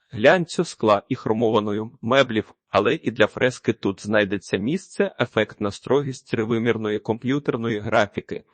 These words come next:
стильні зображення креслень, урбаністські абстракції і провокаційні фотографії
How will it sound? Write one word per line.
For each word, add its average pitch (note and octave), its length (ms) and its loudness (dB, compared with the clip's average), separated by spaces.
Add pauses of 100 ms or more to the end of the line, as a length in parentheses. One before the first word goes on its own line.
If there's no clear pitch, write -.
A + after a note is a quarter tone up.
(140)
стильні G3 520 2
зображення G#2 680 0
креслень, G#2 580 -4 (200)
урбаністські B2+ 840 -2
абстракції G#2 920 0
і G#2 80 -6
провокаційні C#3+ 760 -2
фотографії C#3+ 800 0